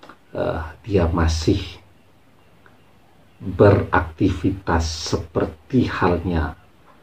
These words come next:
manusia yang lain, maka malaikat pelindungnya itu akan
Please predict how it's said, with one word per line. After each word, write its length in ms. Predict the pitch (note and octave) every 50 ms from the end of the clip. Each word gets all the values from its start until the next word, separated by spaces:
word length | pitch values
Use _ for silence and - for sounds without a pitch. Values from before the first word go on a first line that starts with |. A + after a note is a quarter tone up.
| _ - - _ _ -
manusia 560 | D#2+ D#2 E2 E2 D#2+ - - F#2+ E2+ D#2+ D#2+
yang 240 | D#2+ D#2+ D#2+ D#2+ E2
lain, 400 | D#2+ F#2 B2 F3 D#3 A#2 - - - - - - - - - - - - _ _ _ -
maka 400 | - D#2 D#2 - - F2 E2+ E2+
malaikat 720 | E2 D#2+ D#2 D2+ D2+ F2 G2 G2+ - - - G2 - - - -
pelindungnya 960 | - G2 G2 G2 F#2+ G2 F#2+ B2 A#2+ B2+ F#3+ G3 D#3+ A#2 E2+ D#2+ D#2 D#2+ D#2 - - - - - - - - - -
itu 240 | - F2+ E2+ - A#2
akan 320 | G2 - - - F#2 -